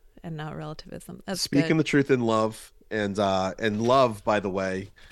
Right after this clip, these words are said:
Speaker 2: not defined by the culture, total acceptance, uh, but, but love is actually a pursuit of truth.
Speaker 1: Yeah.
Speaker 2: You know, is, is letting people know in a, in a very kind and loving way that, that they're living in sin or, or they ought not do certain things.
Speaker 1: Yeah.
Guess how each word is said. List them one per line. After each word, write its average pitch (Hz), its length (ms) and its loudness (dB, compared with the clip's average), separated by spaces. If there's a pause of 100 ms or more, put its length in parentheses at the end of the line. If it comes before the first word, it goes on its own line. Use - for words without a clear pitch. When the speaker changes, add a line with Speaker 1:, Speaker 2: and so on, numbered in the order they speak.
(160)
Speaker 2:
not 110 240 -2
defined 110 380 0
by 104 80 2
the 92 100 -4
culture, 101 540 -2
total 101 280 -2
acceptance, - 840 -6 (480)
uh, 92 160 -4
but, 95 300 -2
but 101 160 0
love 104 580 2
is 98 200 -8
actually 104 540 0
a 92 60 -6
pursuit 101 400 -6
of 85 100 -12
truth. - 480 -8 (240)
Speaker 1:
Yeah. 160 240 -12 (200)
Speaker 2:
You - 80 -6
know, - 220 -4
is, 90 240 -6
is 95 120 -6
letting 110 280 2
people 107 240 -2
know 95 300 -2
in 92 80 -6
a, 92 80 -4
in 95 120 -6
a 92 60 -4
very 98 180 -2
kind 98 380 -4
and 92 100 -6
loving 90 260 -6
way 90 260 -4
that, 87 360 -8
that 92 240 -10
they're 90 180 -4
living 92 280 -2
in 90 100 -4
sin 95 340 -4
or, 85 220 -6
or 90 220 -8
they 87 160 -6
ought 87 180 -6
not 90 180 -10
do 90 140 -10
certain 85 320 -12
things. - 500 -12
Speaker 1:
Yeah. 180 300 -10